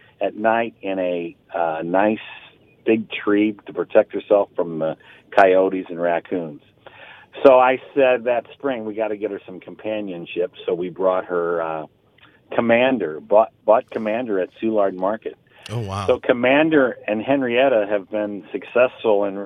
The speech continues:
Speaker 1: rearing numerous, uh, hatchings. And so we have,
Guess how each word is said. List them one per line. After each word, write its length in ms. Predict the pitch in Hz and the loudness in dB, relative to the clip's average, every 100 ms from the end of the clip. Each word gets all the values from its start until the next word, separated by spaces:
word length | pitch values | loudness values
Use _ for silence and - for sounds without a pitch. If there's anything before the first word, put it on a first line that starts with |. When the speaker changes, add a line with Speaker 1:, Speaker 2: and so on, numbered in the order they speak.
| - | -12
Speaker 1:
rearing 640 | 98 98 104 110 104 101 98 | -4 0 0 0 -4 -6 -4
numerous, 420 | 113 127 113 98 - _ _ _ _ _ _ _ _ | -2 0 0 -2 -10 _ _ _ _ _ _ _ _
uh, 380 | 90 87 80 80 | -4 -4 -6 -12
hatchings. 640 | - 117 156 - 95 101 107 _ _ _ _ - | 0 2 2 -2 -8 -8 -10 _ _ _ _ -8
And 140 | 101 | 2
so 80 | 147 | 4
we 120 | 147 | 6
have, 260 | 156 160 | 4 4